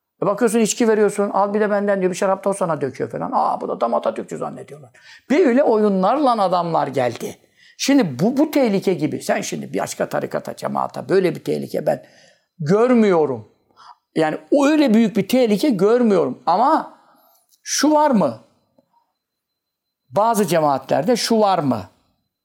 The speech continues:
Tehlike bu, bu tehlike ben kaç kere televizyondan söyledim. Buradan başlıyor bu tehlike.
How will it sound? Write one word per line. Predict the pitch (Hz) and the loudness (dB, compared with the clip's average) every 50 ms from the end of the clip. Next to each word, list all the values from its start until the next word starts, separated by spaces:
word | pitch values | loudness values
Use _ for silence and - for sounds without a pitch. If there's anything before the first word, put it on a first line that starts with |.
| _ _ _ - | _ _ _ -2
Tehlike | - 208 208 202 196 - 254 240 208 190 | 0 2 2 2 2 2 2 0 2 2
bu, | 196 214 220 208 190 175 | 2 2 2 2 2 2
bu | 202 247 247 | 2 2 2
tehlike | - 240 208 190 185 202 233 | 2 2 0 2 2 2 2
ben | 220 226 | 2 2
kaç | 208 247 247 226 | 2 0 -2 0
kere | - 220 202 190 | 0 0 0 0
televizyondan | - 196 190 185 185 180 180 190 196 | 0 0 0 2 2 2 2 2 0
söyledim. | 190 - 196 180 170 151 143 127 127 | 0 0 0 0 0 0 0 -2 0
Buradan | - 214 208 214 254 247 220 175 | 0 0 0 2 2 2 2 2
başlıyor | 170 170 165 - - 220 208 214 185 | 2 0 0 -2 -2 2 2 2 2
bu | 147 131 | 0 -6
tehlike. | - 120 - 165 139 _ - - | -8 -10 -10 -10 -14 _ -20 -20